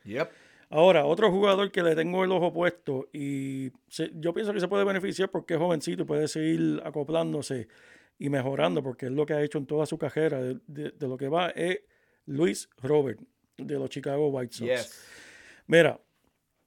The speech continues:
Speaker 2: no hemos llegado a ver una temporada completa de este jugador de veinticuatro años, Manny. Entre el veinte veinte, entre el veinte veinte y veinte veintiuno, él ha registrado, eh, quinientas apariciones en el plato,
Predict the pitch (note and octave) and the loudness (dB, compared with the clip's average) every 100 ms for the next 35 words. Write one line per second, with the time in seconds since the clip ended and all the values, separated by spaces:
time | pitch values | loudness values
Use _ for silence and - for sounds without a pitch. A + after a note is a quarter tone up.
0 | _ _ F3 E3 E3+ F#3+ A3+ A#3 A#3 F#3 | _ _ -2 0 2 4 4 4 2 2
1 | D3 F3 E3+ F#3+ G3+ G3+ F3+ E3 F#3+ F#3+ | -6 -2 0 2 2 4 4 4 2 0
2 | F3+ F#3 - F3+ F3+ F#3 E3+ D#3 F3 F#3+ | -2 -2 0 2 2 2 -2 -2 2 4
3 | E3+ A#2+ A2 - D3 C3+ E3+ D3+ D#3+ D#3+ | 4 -2 -8 -6 -2 0 0 2 2 2
4 | E3+ F#3+ E3+ D#3+ D3 C#3+ E3+ C#3+ D#3 B2+ | 0 -2 -2 -6 -6 -4 -4 -2 -4 -4
5 | C3+ C#3 F#2 _ _ _ _ _ _ _ | -4 -4 -6 _ _ _ _ _ _ _
6 | _ - D3+ D3+ D#3+ C3 E3+ F#3+ G#3 G#3 | _ -4 -2 0 0 2 -2 -2 -4 -4
7 | G3+ - G3+ G3 G3 G3 - _ D#3+ D3 | -6 -8 -8 -6 -6 -8 -10 _ -6 -4
8 | C#3+ D#3 C3+ F3+ F#3+ F#3+ G3 D3+ D3 D#3 | -2 -2 0 0 0 -2 -4 -4 -4 -2
9 | F3 F3 F3+ F3+ F#3 F3 E3 - D3+ D#3 | -4 -4 -4 -2 -2 -2 -4 -4 -4 -4
10 | _ _ D3+ F3 E3+ E3+ D#3 - F3+ F3+ | _ _ 0 0 0 -2 -4 -4 -2 0
11 | F#3+ - _ _ _ D3 D3 C#3+ C#3 - | -2 -6 _ _ _ -2 2 2 0 -4
12 | D3 C#3 D#3 E3+ E3+ F3+ E3+ E3+ E3+ E3+ | -4 -2 -2 -2 -2 -2 -2 -2 -2 -2
13 | - _ _ - D#3+ D#3+ D3+ C3+ C3+ C#3 | -6 _ _ -8 -8 -6 -4 -4 -6 -10